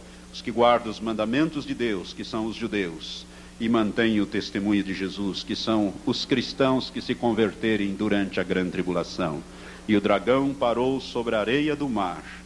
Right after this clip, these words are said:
e então vi subir do mar uma besta que tinha dez chifres e sete cabeças. Ou seja, o anticristo assume poder total depois do arrebatamento dos santos da igreja. Amém?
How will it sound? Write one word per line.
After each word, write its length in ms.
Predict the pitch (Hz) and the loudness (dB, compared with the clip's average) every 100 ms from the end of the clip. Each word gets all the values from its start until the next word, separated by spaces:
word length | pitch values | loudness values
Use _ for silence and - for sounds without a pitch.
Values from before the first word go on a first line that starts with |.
| - - - | -18 -18 -14
e 120 | 101 | -4
então 340 | 101 95 117 113 | -2 0 0 2
vi 160 | 107 | 0
subir 400 | 104 - 98 104 | -4 -6 -4 -4
do 140 | 92 95 | -2 -2
mar 260 | 98 98 | 2 2
uma 180 | 95 95 | 2 -2
besta 440 | 92 98 92 - 95 | 0 0 -2 -4 -8
que 100 | 92 | -8
tinha 340 | - 104 95 | -4 0 0
dez 300 | 87 107 110 | 2 0 0
chifres 720 | - 107 98 98 92 87 - - - - | -2 -2 -2 -2 -4 -4 -8 -12 -16 -6
e 60 | 104 | -6
sete 440 | - - 92 - | -4 0 0 0
cabeças. 920 | - 85 87 - - - - - - - - - - | -4 -2 -2 -4 -8 -8 -6 -8 -8 -12 -16 -16 -2
Ou 80 | 107 | 0
seja, 320 | 107 95 101 | 4 2 4
o 60 | |
anticristo 600 | 104 101 104 110 110 - 101 | 2 2 -2 0 0 0 -2
assume 460 | - - 101 98 | -2 0 2 0
poder 480 | 92 104 92 95 - | 0 -2 2 2 2
total 560 | 101 92 90 92 90 - - - - | 0 2 4 4 2 -4 -16 -18 -4
depois 460 | 98 85 95 90 87 | -2 2 2 2 0
do 140 | 92 | 2
arrebatamento 960 | 85 92 90 82 87 87 85 82 87 80 - - | 2 2 0 -2 -2 0 -2 -4 -6 -10 -12 -4
dos 160 | 95 | -2
santos 680 | - 95 78 - - - - - - - | -2 -2 -4 -6 -8 -8 -8 -12 -18 -6
da 120 | 90 | 0
igreja. 580 | 87 78 73 73 - - - - - - | 0 0 -6 -6 -8 -10 -12 -16 -10 0
Amém? 380 | 98 120 139 | 4 4 2